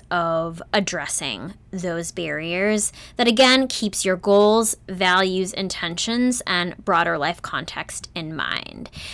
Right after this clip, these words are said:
And at times, this development of a contingency plan or a coping plan, again, might iteratively send you back to earlier strategies in this process and point you towards a different goal,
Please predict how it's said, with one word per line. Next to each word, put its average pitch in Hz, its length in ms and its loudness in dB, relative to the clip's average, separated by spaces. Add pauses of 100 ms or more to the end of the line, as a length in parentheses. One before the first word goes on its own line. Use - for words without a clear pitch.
(100)
And 262 140 4
at 269 120 2
times, 214 840 0 (1000)
this 214 560 4 (560)
development 196 920 4
of 196 180 4
a 190 40 -2
contingency 180 600 -6
plan 185 260 -4
or 165 160 0
a 180 60 0
coping 214 460 -2
plan, 185 600 -4 (300)
again, 220 420 6
might 208 320 4
iteratively 202 720 4
send 185 300 -2
you 190 100 0
back 180 340 2
to 185 360 -2
earlier 190 520 4 (200)
strategies 196 560 4
in 190 100 -2
this 185 200 -2
process 196 800 4
and 196 140 -2
point - 240 -4
you 202 100 0
towards 196 600 2
a 208 60 0
different 190 460 -4
goal, 220 540 4